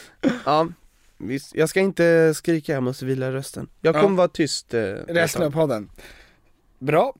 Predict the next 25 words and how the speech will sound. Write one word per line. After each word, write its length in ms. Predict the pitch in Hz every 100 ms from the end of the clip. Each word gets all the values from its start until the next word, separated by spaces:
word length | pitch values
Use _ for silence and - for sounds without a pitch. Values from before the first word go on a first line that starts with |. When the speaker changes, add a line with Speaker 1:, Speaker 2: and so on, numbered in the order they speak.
| _ _
Speaker 2:
det 140 | - 160
var 120 | 180
det 80 | 170
jag 120 | 113
hoppades 380 | 139 135 - -
på. 160 | - - _ - - -
Ja, 100 | 196
men 120 | 247 262
vad 100 | 262
bra, 220 | 262 190
då 100 | 196
har 80 | 208
vi 100 | 208
tagit 240 | 202 196
med 120 | 180 175
oss 100 | 180
någonting 320 | 165 165 147
från 220 | 160 156
det. 320 | 151 135 104 120
Speaker 1:
Ja, 180 | 113 110
visst. 280 | 143 - - - _
Speaker 2:
Eh, 300 | 165 175 175
nästa, 540 | 202 220 - 226 262 254
Schulman 560 | - - 277 285 233 165
Show. 340 | - 143 180